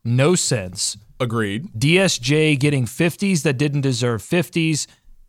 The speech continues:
Speaker 1: John Collins getting forty points for grabbing the bottom left corner of the backboard and then reverse right hand dunking it.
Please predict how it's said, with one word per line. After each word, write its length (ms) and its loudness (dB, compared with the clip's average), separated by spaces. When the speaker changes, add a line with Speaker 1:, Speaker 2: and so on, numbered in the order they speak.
Speaker 1:
John 300 2
Collins 500 0
getting 280 -2
forty 420 0
points 420 -2
for 140 -4
grabbing 600 0
the 80 -4
bottom 440 2
left 320 2
corner 360 2
of 80 -2
the 80 -2
backboard 600 -2
and 160 0
then 220 0
reverse 580 0
right 380 0
hand 500 -2
dunking 500 2
it. 200 -12